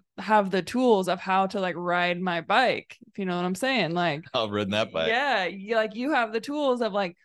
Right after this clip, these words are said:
Speaker 1: you know, like, it can be simple to you how to relate to the feminine,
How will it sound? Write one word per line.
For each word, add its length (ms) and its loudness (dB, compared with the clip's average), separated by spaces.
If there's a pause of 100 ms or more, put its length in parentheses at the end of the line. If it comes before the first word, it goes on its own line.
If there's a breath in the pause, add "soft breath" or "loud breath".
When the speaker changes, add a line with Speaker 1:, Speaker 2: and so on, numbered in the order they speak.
(200)
Speaker 1:
you 180 -6
know, 640 2
like, 220 0
it 80 -4
can 140 -4
be 100 -6
simple 380 -2
to 120 -2
you 640 2
how 200 2
to 120 -4
relate 340 -2
to 80 -8
the 120 -6
feminine, 560 0